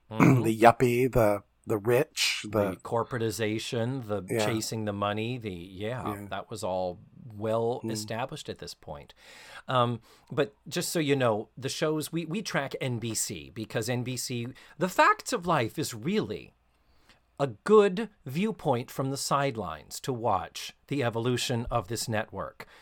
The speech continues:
Speaker 2: because they were nothing when The Facts of Life started.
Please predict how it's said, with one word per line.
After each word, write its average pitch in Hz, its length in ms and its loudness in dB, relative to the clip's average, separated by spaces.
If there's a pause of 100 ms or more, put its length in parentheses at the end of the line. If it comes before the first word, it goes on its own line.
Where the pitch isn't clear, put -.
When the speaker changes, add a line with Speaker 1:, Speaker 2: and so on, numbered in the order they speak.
Speaker 2:
because 131 380 -2 (180)
they 139 240 2
were 135 320 0 (280)
nothing 131 880 4 (240)
when 120 160 2
The 107 80 -2
Facts 110 300 2
of 101 120 -2
Life 95 200 -2
started. 76 460 -8